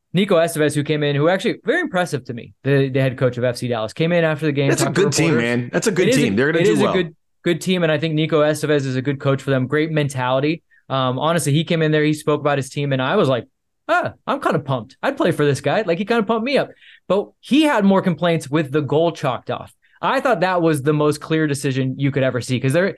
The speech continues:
Speaker 1: they had a great camera angle. Thanks, thank you, Apple, with all the camera angles they've had now. From right behind where the player was taking the shot,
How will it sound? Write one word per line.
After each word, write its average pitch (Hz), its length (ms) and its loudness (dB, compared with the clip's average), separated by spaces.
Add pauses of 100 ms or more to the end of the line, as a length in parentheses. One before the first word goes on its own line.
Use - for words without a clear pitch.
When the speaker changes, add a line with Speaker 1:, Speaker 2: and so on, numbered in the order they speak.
(200)
Speaker 1:
they 165 120 2
had 185 280 0
a 180 60 2
great 170 300 0
camera 160 360 -2
angle. 139 380 -2 (360)
Thanks, 147 380 -4 (100)
thank 143 200 0
you, 131 100 2
Apple, 131 420 0
with 143 140 2
all 139 140 2
the 135 80 0
camera 147 280 -2
angles 139 240 -2
they've 135 140 0
had 131 240 -2
now. 127 220 -2 (220)
From 175 200 0
right 214 240 2
behind 175 360 0
where 170 100 4
the 151 80 0
player 156 260 2
was 147 100 0
taking 151 200 -2
the 143 80 -4
shot, 151 320 -2